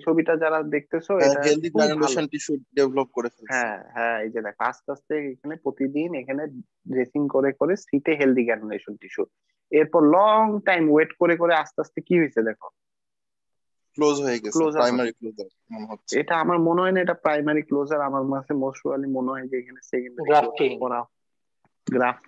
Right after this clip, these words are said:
Speaker 1: করা হয়েছে, কারণ এখানে বোঝা যাচ্ছে।
Speaker 3: হ্যাঁ ভাই,
Speaker 1: ঠিক
Speaker 3: ওই যে
Speaker 1: আছে,
Speaker 3: ভালো
Speaker 1: যাই হোক।
Speaker 3: করে এই যে
Speaker 2: হ্যাঁ, কাছে নিলে বোঝা যাচ্ছে।
Speaker 1: যাই হোক, যেটাই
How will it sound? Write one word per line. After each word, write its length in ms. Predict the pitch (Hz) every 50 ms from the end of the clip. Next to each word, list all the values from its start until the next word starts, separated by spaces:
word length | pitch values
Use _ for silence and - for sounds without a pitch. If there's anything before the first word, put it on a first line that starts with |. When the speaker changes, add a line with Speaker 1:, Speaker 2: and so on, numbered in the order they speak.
| -
Speaker 1:
করা 160 | - 123 120 113 110
হয়েছে, 200 | 107 104 - - 104
কারণ 160 | - 101 110 110 110
এখানে 160 | 110 113 113 113 120
বোঝা 200 | 117 117 110 101 98
যাচ্ছে। 300 | - _ _ _ - - - _ _ _ _ _ _ -
Speaker 3:
হ্যাঁ 160 | - 151 147 139
ভাই, 120 | 135 143 139 139
Speaker 1:
ঠিক 80 | 156 170
Speaker 3:
ওই 40 | 190
যে 40 | 180
Speaker 1:
আছে, 100 | 135 143
Speaker 3:
ভালো 120 | 135 147 160
Speaker 1:
যাই 140 | 165 170 156
হোক। 100 | 143 -
Speaker 3:
করে 140 | 147 143 143
এই 60 | 143 -
যে 60 | 139 - - _ _ _ - 135 127 127
Speaker 2:
হ্যাঁ, 120 | 120 110 - 127
কাছে 180 | 117 - - -
নিলে 180 | 135 120 113 104 104
বোঝা 140 | 110 104 101 101
যাচ্ছে। 200 | - - - - _ _ _ - - - _ - 320 - _ _ _ - - _ _ _ _ _ _ - - - - 127 127
Speaker 1:
যাই 180 | 131 123 120 127 156
হোক, 120 | 180 247 - _ - 123 120
যেটাই 300 | 131 135 139 160 151